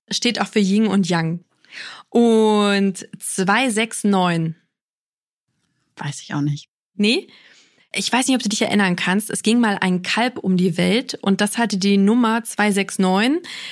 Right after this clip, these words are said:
Speaker 1: Da gab's so ein YouTube-Video, wo das Tierschützer gerettet haben. Und deswegen, äh, viele Tierschützer lassen sich die zwei sechs neun, äh, tätowieren, um sozusagen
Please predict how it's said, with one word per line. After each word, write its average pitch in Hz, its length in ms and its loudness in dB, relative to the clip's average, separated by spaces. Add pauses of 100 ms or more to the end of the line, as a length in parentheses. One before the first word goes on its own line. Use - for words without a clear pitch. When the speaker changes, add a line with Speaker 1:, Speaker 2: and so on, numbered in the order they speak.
(240)
Speaker 1:
Da 190 240 2
gab's 196 240 -4
so - 80 -2
ein 208 80 4
YouTube-Video, 180 720 0
wo 180 120 2
das 180 280 -4
Tierschützer 233 560 -2
gerettet 196 520 -2
haben. 180 380 0 (340)
Und 185 160 0
deswegen, 247 680 0
äh, 208 120 -4
viele 240 320 0
Tierschützer 233 640 -2
lassen 202 260 -2
sich 196 160 -4
die 190 160 -4
zwei 208 380 0
sechs 202 380 -4
neun, 196 560 2
äh, 180 160 -4
tätowieren, 185 640 0
um 190 200 -2
sozusagen 185 680 -2